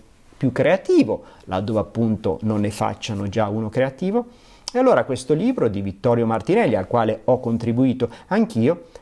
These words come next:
ci dice una cosa molto chiara. Dobbiamo avere un piano B basato su una strategia ponderata ed efficace. In sostanza,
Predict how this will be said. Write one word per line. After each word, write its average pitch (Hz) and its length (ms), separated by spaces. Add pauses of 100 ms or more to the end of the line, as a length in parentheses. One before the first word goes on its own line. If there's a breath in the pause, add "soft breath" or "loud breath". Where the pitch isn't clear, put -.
ci - 160
dice 143 300
una 180 160
cosa 104 460
molto 92 500
chiara. 90 480 (160)
Dobbiamo 123 1040
avere 113 420
un 135 320
piano 110 560
B 117 380 (140 loud breath)
basato 156 1080
su - 180
una 110 180
strategia 131 760 (260)
ponderata 139 760
ed 131 140
efficace. - 720
In 143 160
sostanza, 104 640